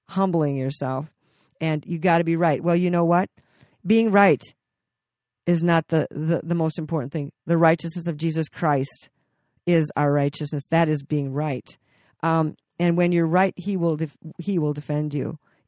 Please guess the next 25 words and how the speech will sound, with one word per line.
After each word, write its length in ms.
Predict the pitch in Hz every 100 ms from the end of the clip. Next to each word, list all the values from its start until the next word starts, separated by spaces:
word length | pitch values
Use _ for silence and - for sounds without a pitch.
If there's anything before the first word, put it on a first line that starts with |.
| -
with 180 | 156 -
his 240 | 156 151
righteousness. 640 | 147 143 - 139 - - - - _ _ -
Um, 320 | 170 165 165 - _ _ _
so 360 | - - 220 175
here 240 | 175 233 240
we 140 | 247
are. 240 | 175 131 196 _
This 180 | 185 185
is 100 | 180
what 160 | 185 -
we're 100 | 185
doing. 340 | 180 160 170 - _ _ -
We 200 | 190 185
need 260 | 180 190 -
to, 300 | 160 160 196
we, 280 | - 147 151
we 140 | - 160
will, 340 | 160 175 165
we 120 | 180
do 200 | 160 202
well 400 | 196 175 143 185 - _ _ -
if 220 | 196 175
we 140 | 175
repent 500 | 160 156 - 190 214